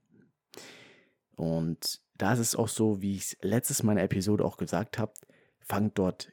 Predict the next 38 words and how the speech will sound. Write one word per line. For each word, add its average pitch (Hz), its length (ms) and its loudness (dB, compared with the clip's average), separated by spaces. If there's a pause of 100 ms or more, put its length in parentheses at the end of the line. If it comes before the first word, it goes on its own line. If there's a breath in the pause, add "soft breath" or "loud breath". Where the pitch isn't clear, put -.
klein 82 280 0
an, - 180 -6 (600)
ja. 82 200 -2 (640 loud breath)
Es - 100 -6
bringt 120 180 4
jetzt 110 180 0
nichts - 500 2
zu - 160 -2
sagen, 110 380 4
okay, 107 380 0 (120)
nur 107 120 2
weil 98 100 6
ich 113 80 0
das 110 140 2
jetzt 107 100 -6
gesagt 107 400 0
hab, 113 160 -2 (140)
ja, 101 200 -2
okay, 113 200 -6
ich 110 100 -4
hab - 180 -4
eigentlich 113 280 -2
Zeit, 117 340 0 (140)
deshalb 98 260 -6
mache 107 160 0
ich - 80 -12
das - 240 -4
jetzt, 113 220 -2
ich - 80 -14
gehe 101 100 -6
jetzt 101 160 -4
siebenmal 113 300 2
die 110 100 4
Woche 110 480 2 (240)
zwei 113 220 4
Stunden 98 240 0
zum 90 160 -2
Sport, - 360 0